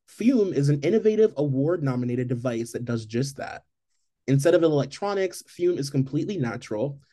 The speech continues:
Instead of vapor, Fume uses flavored air. And instead of harmful chemicals,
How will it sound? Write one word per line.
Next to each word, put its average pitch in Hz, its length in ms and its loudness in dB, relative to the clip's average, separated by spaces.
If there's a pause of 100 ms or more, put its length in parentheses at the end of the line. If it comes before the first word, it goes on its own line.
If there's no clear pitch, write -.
(280)
Instead 135 280 0
of 120 80 -2
vapor, 147 520 4
Fume 160 320 -4
uses 135 400 0
flavored 170 560 0
air. - 400 -6 (320)
And 185 400 2
instead 147 240 0
of 139 100 0
harmful 135 340 -2
chemicals, 147 600 0